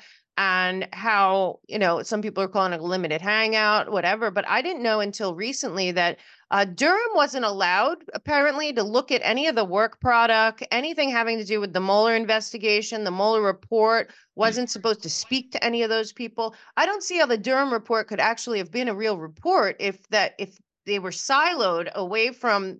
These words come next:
the bigger picture of who was involved from the beginning through the, the, um, the Mueller team, through their report. I-,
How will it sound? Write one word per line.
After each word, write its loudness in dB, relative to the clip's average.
the -6
bigger -4
picture -8
of -6
who -8
was -4
involved -2
from 0
the 0
beginning -2
through -6
the, -2
the, -6
um, 0
the -2
Mueller 4
team, -4
through -8
their 0
report. -2
I-, -18